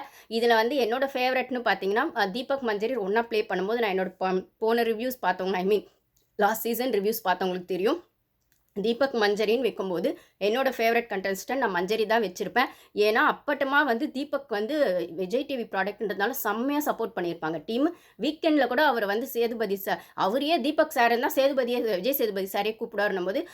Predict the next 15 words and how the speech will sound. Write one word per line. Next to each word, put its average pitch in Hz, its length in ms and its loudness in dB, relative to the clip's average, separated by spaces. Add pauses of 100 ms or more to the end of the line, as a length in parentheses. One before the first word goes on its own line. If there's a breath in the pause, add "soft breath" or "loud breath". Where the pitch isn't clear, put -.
(100)
அந்த 196 160 0
விஷால் 262 340 2
குரூப்லலாம் 247 440 0
இருக்கும்போது 247 340 -2
எழுப்பி 247 280 0
கொஸ்டினே 302 480 0
பண்ண 240 200 2
மாட்டார் 190 340 0
தீபக்கா. 226 400 -2
தீபக் 254 320 -4
அவ்வளோ 233 260 2
பொத்தி 240 340 0
பொத்தி, 285 420 -2 (280 loud breath)
ஆ, 254 200 8
அப்படியே 220 320 2